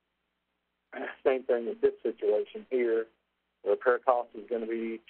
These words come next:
twenty-one five. The additional service life is two years, so your annual cost on that is only gonna, it's gonna be ten thousand seven hundred and fifty dollars because it's only gonna give you two years.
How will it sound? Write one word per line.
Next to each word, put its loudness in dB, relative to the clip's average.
twenty-one -4
five. 2
The -4
additional -2
service 0
life 0
is -6
two -2
years, -2
so -8
your -8
annual 0
cost 2
on -6
that -4
is -8
only 0
gonna, 0
it's -6
gonna 0
be -2
ten 0
thousand 0
seven 0
hundred -4
and -20
fifty -6
dollars 0
because -4
it's -8
only 0
gonna 2
give 0
you -6
two 0
years. -2